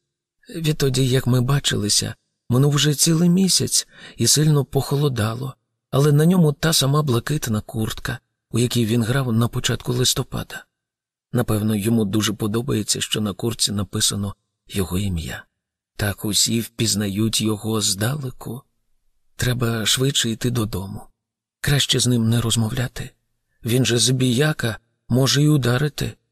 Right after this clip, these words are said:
Хоча я, звісно, захищатимуся. Я притискаю до себе Оттімо Туркарета. Не думаю, що він зможе мене захистити. Це собаки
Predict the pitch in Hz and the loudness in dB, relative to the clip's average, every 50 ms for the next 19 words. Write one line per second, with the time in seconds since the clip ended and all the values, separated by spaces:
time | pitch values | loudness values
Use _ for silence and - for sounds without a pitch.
0 | _ _ _ _ _ _ _ - - 107 - 101 101 98 110 117 120 113 110 104 | _ _ _ _ _ _ _ -8 -6 -4 -4 -4 -4 -4 -4 -4 -2 -2 -2 -2
1 | 101 101 - 117 120 123 123 _ _ _ _ _ _ _ _ - 107 110 - - | 0 0 2 2 0 -2 -4 _ _ _ _ _ _ _ _ -2 -2 0 0 -2
2 | 131 - - - 143 131 - - 120 113 113 - - 147 139 - _ _ _ _ | -4 -4 -2 -2 -4 -4 -4 -6 -6 -4 -2 -2 -4 -4 -6 -14 _ _ _ _
3 | _ _ _ _ _ _ _ _ _ - 120 131 127 123 - _ _ _ 135 117 | _ _ _ _ _ _ _ _ _ -4 -2 0 0 -2 -4 _ _ _ -4 -4
4 | 113 - - 107 - - - 135 135 135 123 113 113 107 - - - 160 170 175 | -2 -2 -2 -2 -2 -2 -2 -4 -4 -4 -4 -4 -2 0 0 0 0 0 -2 -2
5 | 127 117 120 123 - _ _ _ _ _ _ _ _ _ 110 123 135 131 - - | -2 -2 -4 -4 -6 _ _ _ _ _ _ _ _ _ 0 0 0 0 -2 -4
6 | - 127 120 113 110 _ _ 113 107 - - - 107 104 101 85 73 73 - - | -2 -2 -2 -2 -4 _ _ -6 -6 -6 -6 -6 -6 -4 -4 -6 -8 -10 -14 -14
7 | _ - - - - _ _ _ _ _ _ _ _ _ _ _ _ _ _ - | _ -14 -14 -14 -16 _ _ _ _ _ _ _ _ _ _ _ _ _ _ 0
8 | 123 131 131 147 196 226 226 214 165 131 131 - - 127 113 117 123 127 123 117 | 2 2 2 2 0 0 0 0 0 0 0 0 0 0 -2 0 0 0 0 0
9 | 117 - 135 135 135 120 120 120 120 127 120 120 113 110 123 - - 131 - - | 0 0 2 2 2 2 0 0 0 2 0 0 0 0 -2 -2 0 0 -2 -2
10 | - 113 98 - - - - - _ _ _ _ _ _ _ _ _ _ - - | -2 -4 -8 -8 -8 -12 -12 -12 _ _ _ _ _ _ _ _ _ _ -2 0
11 | 127 131 131 - - 147 131 120 117 120 135 - - 180 151 131 | 0 2 2 2 2 0 0 0 0 -2 -2 -2 -2 -2 -2 -2